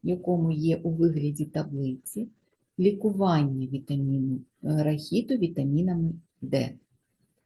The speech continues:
Залежить доза вітаміна Д від ступеня рахіту. При легкому ступені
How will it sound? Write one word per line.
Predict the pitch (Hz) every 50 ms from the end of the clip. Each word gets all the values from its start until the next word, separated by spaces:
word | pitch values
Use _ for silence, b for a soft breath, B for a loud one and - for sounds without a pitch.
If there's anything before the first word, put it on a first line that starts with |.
| _ _ _ _ _ _ -
Залежить | 147 180 185 180 170 160 151 147 160 165 226 240 233 - _ -
доза | 170 165 208 208 180 170 139 131 123 120 - - _ _ _ -
вітаміна | 151 147 - 147 147 147 143 139 135 139 135
Д | 139 143 180 202 214 - - 175
від | 180 226 226 -
ступеня | - - _ - - 175 208 226 220 - 226 202 196 196 190
рахіту. | 180 175 180 - - - 147 143 - - 143 - _ _
При | - - 180
легкому | 190 208 226 220 226 - 202 185 160 147 147
ступені | 147 - - 143 - - - 135 131 123